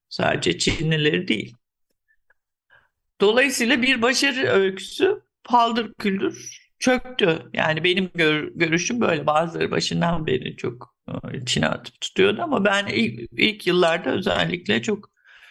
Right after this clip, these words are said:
iyi bir politika izlediklerini, çok sorumlu davrandıklarını düşünüyordum. Ekonomiyi değil,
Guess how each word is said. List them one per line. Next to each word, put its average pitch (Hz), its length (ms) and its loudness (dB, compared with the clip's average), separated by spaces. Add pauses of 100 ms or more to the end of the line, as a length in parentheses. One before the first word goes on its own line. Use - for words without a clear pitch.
(280)
iyi 196 220 2
bir 175 140 -2
politika 165 500 -4
izlediklerini, 156 1120 -2
çok 180 200 -6
sorumlu 190 460 0
davrandıklarını 147 960 -2
düşünüyordum. 156 840 -6 (420)
Ekonomiyi 175 600 0
değil, 196 380 0